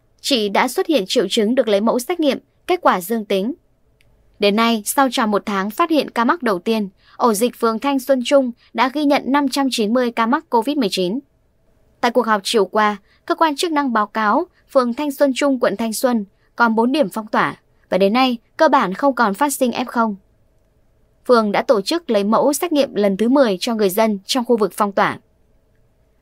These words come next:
Hôm hai mươi tháng chín, Ủy ban Nhân dân quận Thanh Xuân quyết định thành lập khu vực cách ly y tế ngõ ba trăm hai mươi tám, ngõ ba trăm ba mươi Nguyễn Trãi, từ số nhà ba trăm hai mươi sáu đến dãy nhà số ba trăm hai mươi tám và dãy nhà số ba trăm ba mươi hai đường Nguyễn Trãi,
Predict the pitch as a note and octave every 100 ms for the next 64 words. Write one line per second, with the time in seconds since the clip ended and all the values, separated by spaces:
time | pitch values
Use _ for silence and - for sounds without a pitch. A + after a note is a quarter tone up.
0 | _ - B3 A#3 A3+ A3 G#3+ G#3+ G3 -
1 | G3 C#4 - _ _ B3 B3 D#4+ E4 D4
2 | D4+ C#4 B3+ F#3+ B3 A#3 - C4 A3+ -
3 | E4+ D4 G3+ A#3 G#3 G3 - D4 A#3 G3+
4 | C#4+ B3+ A3+ A#3+ - G3 G3 C#4 _ B3
5 | A3+ B3 B3+ B3+ A#3+ B3+ A#3+ A#3 A3+ G3+
6 | F3+ A#3 C#4 _ _ B3+ B3 C#4 D4 C4+
7 | C4+ B3+ A#3 A#3+ A3 A3+ - A#3 A#3 C#4+
8 | _ _ _ C4 B3 B3 D4 C#4 A3 A#3
9 | - A3+ A3 G#3 A#3 F#3+ A#3+ - _ _
10 | - G#3 A3+ C#4+ C4+ C#4 D4 A#3+ G3 -
11 | _ - A3+ B3+ B3+ C4 A#3 A3 - F#3
12 | A3 C#4 _ _ B3+ B3 G#3 D4 C#4+ A3
13 | A#3 G#3 B3 A#3 A#3 A3+ A3 A3 G#3+ G#3
14 | F#3+ F3 F#3+ A#3+ - B3+